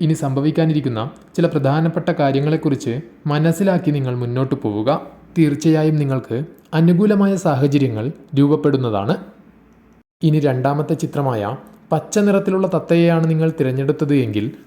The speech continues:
നിങ്ങളുടെ ഫലം ഇപ്രകാരമാകുന്നു. ഈശ്വരാധീനം വർദ്ധിപ്പിക്കണമെന്ന് അതിയായി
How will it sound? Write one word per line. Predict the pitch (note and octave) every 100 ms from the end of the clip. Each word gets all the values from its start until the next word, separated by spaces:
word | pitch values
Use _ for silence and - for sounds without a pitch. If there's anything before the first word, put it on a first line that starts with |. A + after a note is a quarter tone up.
| -
നിങ്ങളുടെ | D#3+ E3+ F#3 F#3 C#3
ഫലം | B2 A2+ D#3+ - -
ഇപ്രകാരമാകുന്നു. | C#3 D#3+ C#3 C3+ A2 G2+ G#2 E3 F#3+ - - _ _ _ - _ _ _
ഈശ്വരാധീനം | F#3 G3 G3+ A3 G#3+ G3+ G3+ G3+
വർദ്ധിപ്പിക്കണമെന്ന് | E3+ C#3 D#3+ F3 F3 E3+ C#3+ A2+ A2+ E3 - -
അതിയായി | - D#3 F#3 F#3+ F#3+